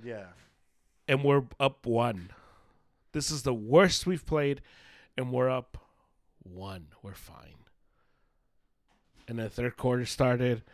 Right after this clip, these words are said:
Speaker 2: and then the Packers went up in the third quarter.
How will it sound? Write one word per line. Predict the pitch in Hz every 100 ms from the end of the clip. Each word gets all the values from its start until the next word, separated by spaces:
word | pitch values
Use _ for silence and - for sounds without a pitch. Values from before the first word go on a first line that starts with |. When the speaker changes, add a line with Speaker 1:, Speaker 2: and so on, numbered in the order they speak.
| - - - _ _ -
Speaker 2:
and | 127
then | 135
the |
Packers | - 165 160 170 160 131 - -
went | 135 127 135
up | 127 - -
in | 117
the | 104
third | - 104 95
quarter. | - 80 -